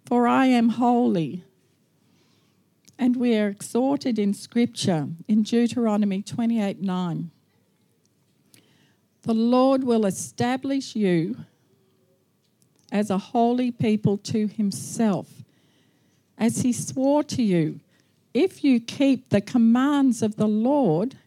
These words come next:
your God and walk in his ways." That's an admonition and a half, isn't it? I had a problem thinking that rules didn't apply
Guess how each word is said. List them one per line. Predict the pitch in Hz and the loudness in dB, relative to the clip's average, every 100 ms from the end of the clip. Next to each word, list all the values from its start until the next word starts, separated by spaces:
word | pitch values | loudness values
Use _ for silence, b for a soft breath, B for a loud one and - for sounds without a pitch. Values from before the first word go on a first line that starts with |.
| _ _ | _ _
your | 226 214 196 - | 0 0 0 -4
God | 233 247 202 160 190 - _ | -2 0 0 -2 -6 -12 _
and | 202 202 | -2 -2
walk | - 220 220 247 - | 0 2 2 0 -2
in | 190 202 | 0 0
his | 190 - 208 196 - | -2 -2 -2 -2 -6
ways." | 208 180 170 156 - - - - _ _ _ _ _ _ _ _ _ - - _ _ _ _ _ _ _ | -2 0 2 0 -6 -14 -16 -18 _ _ _ _ _ _ _ _ _ -20 -20 _ _ _ _ _ _ _
That's | - - 185 | -8 -6 -4
an | 180 | -2
admonition | 165 - 156 175 - 202 180 | -2 -2 -2 -2 -2 -2 0
and | 180 | 0
a | 170 | 0
half, | 196 233 254 - | 2 2 0 -4
isn't | 269 - 214 | -4 0 2
it? | 135 147 B B B B _ _ _ _ _ _ _ _ _ _ _ _ _ _ _ _ _ - _ _ _ | 0 -4 B B B B _ _ _ _ _ _ _ _ _ _ _ _ _ _ _ _ _ -20 _ _ _
I | 294 294 | -4 -4
had | 330 381 | -4 -6
a | 294 | -2
problem | - 262 285 240 180 | 0 2 2 0 -2
thinking | 180 247 269 262 196 | 0 0 0 -2 -8
that | 196 - | -8 -4
rules | 233 240 233 | 0 0 -2
didn't | - 208 202 | -2 -2 0
apply | 208 - 254 262 262 123 | 0 0 2 6 6 4